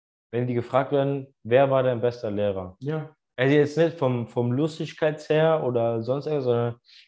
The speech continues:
Speaker 1: der, der s-, wo die richtig was gelernt haben,
Speaker 2: Ach so,
Speaker 1: der
Speaker 2: wo
Speaker 1: einfach den
Speaker 2: richtig
Speaker 1: Beruf,
Speaker 2: was
Speaker 1: der den Beruf eines Lehrers zu hundert Prozent nachgeht, also der den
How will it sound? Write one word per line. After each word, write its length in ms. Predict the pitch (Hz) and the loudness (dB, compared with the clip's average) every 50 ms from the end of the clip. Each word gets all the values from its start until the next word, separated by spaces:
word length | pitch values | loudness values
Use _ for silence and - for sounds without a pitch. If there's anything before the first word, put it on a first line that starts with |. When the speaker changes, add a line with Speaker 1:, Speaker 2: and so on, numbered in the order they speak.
| _ _ - | _ _ 2
Speaker 1:
der, 180 | 135 147 151 | 4 4 4
der 140 | 135 135 127 | 6 6 4
s-, 300 | 120 117 117 117 - _ _ _ _ _ _ _ _ | 4 2 -2 -10 -14 _ _ _ _ _ _ _ _
wo 100 | - 120 | -6 -2
die 120 | 120 117 | 0 0
richtig 320 | 117 - 135 156 156 - - | 0 2 0 0 0 2 2
was 220 | 160 143 143 - | 0 0 0 0
gelernt 400 | - 127 117 135 147 160 156 - | 0 2 2 2 2 0 0 0
haben, 480 | 151 147 147 151 156 160 165 165 - _ | 2 2 4 2 2 -2 -4 -8 -12 _
Speaker 2:
Ach 80 | - - | -20 -20
so, 220 | - - 127 127 | -14 -8 0 4
Speaker 1:
der 140 | 131 139 143 | 4 6 6
Speaker 2:
wo 20 | |
Speaker 1:
einfach 240 | 143 151 - 160 156 165 | 6 4 4 2 2 2
den 140 | 160 151 143 | 2 2 4
Speaker 2:
richtig 60 | 135 | 4
Speaker 1:
Beruf, 400 | 147 131 135 156 196 - - - | 4 4 6 6 4 4 2 -2
Speaker 2:
was 80 | - - _ - | -10 -20 _ -4
Speaker 1:
der 140 | 131 139 139 | -2 -2 0
den 240 | 131 143 143 131 | 2 0 0 2
Beruf 540 | 120 131 120 117 139 170 202 214 214 - - | 0 0 0 2 2 2 2 2 0 -2 -6
eines 320 | 135 131 135 127 127 131 131 | -6 -6 -6 -6 -8 -6 -2
Lehrers 580 | 131 139 160 170 165 170 175 165 - - - | 0 0 2 2 2 2 0 0 -4 -10 -14
zu 180 | - - 135 135 | -8 -6 -4 -2
hundert 340 | 143 160 170 170 165 156 165 | -2 0 0 0 0 0 -2
Prozent 340 | 147 135 - - 131 131 123 | -6 -8 -6 -6 -6 -4 -4
nachgeht, 400 | 120 123 127 120 - 113 101 - | -2 -2 -4 -4 -6 -8 -8 -6
also 240 | 101 104 104 104 104 | -8 -8 -6 -6 -4
der 160 | 110 110 113 | -2 -2 -2
den 300 | 110 110 110 107 110 | -2 -2 -4 -6 -8